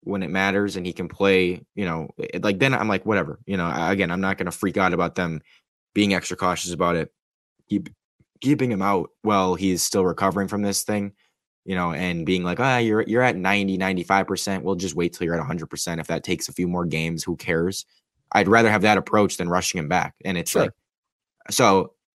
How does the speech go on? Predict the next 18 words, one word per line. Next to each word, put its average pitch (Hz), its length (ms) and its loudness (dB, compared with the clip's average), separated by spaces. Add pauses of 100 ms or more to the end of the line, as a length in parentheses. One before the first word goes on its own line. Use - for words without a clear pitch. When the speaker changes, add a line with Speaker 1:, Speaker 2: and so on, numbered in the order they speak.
(120)
Speaker 1:
and, 139 220 2
and 151 100 6
I 147 60 6
mean, 139 160 4
truly, 120 460 4 (840)
we, 98 80 -2
we 104 140 0
saw, 123 240 4
but, 107 280 4
like, 110 160 2
these 151 200 0
coaches 143 380 0
could, 113 280 0 (1400)
ma-, 107 200 -2
many 123 220 0
times 107 360 0
they 92 100 4
will, 92 520 2